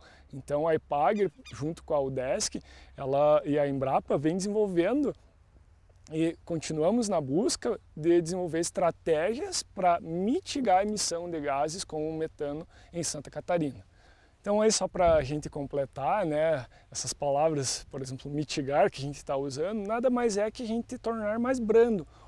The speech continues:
ou menos intenso esses efeitos do aquecimento global, que através da estufa nós estamos sentindo, né,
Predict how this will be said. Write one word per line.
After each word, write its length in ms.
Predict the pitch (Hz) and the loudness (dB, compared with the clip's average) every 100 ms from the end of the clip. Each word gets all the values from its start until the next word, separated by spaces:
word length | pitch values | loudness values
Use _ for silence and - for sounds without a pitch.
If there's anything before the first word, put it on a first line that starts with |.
| - | -6
ou 80 | 214 | 2
menos 420 | 220 262 311 262 | 4 4 4 2
intenso 720 | 277 247 - 220 285 - 311 - - - | 2 0 0 0 0 -4 -8 -12 -18 -4
esses 400 | 190 - 202 196 | -2 0 2 2
efeitos 1000 | 185 - - 220 254 330 381 - 294 269 | 2 -2 -12 -6 -4 0 -2 -2 -8 -6
do 80 | |
aquecimento 640 | 240 233 - 202 185 190 180 | -6 -6 -6 -4 -6 -6 -8
global, 640 | 160 151 139 131 151 254 - - - - | -2 -2 0 2 2 0 -6 -20 -20 -8
que 320 | 156 147 - - - - - - | -2 -2 -2 -10 -20 -20 -20 -14
através 560 | 147 139 147 147 143 | -10 -2 2 2 2
da 80 | 143 147 - - - | -2 -10 -12 -16 -10
estufa 460 | - - 160 190 233 | -8 -2 -2 -2 -4
nós 180 | 214 | -4
estamos 360 | 214 - 190 202 | -4 -6 -8 -6
sentindo, 540 | - 226 - 269 262 | -6 -6 -2 -2 -2
né, 300 | 160 135 156 | -4 -6 -8